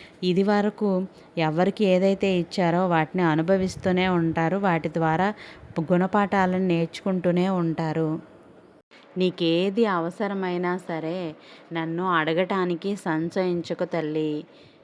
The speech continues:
నేను ఎప్పుడూ కూడా నీ వెంటే ఉండి, నీతో ఉండి, నీకేది అవసరమో అది ఖచ్చితంగా నెరవేరుస్తూనే ఉన్నాను కదా బిడ్డ.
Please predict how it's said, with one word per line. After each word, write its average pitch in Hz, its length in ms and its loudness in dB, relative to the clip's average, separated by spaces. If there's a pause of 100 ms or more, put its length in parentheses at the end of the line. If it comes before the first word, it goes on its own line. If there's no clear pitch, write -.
(180)
నేను 185 260 -2
ఎప్పుడూ 208 600 2
కూడా 185 340 2
నీ 165 260 2
వెంటే 185 400 2
ఉండి, 175 380 0
నీతో 175 480 0
ఉండి, 165 400 -2 (340)
నీకేది 175 680 2
అవసరమో 175 720 0
అది 165 260 0
ఖచ్చితంగా 170 1120 -2 (400)
నెరవేరుస్తూనే 180 920 0
ఉన్నాను 175 440 0
కదా 160 320 -2
బిడ్డ. 151 300 -6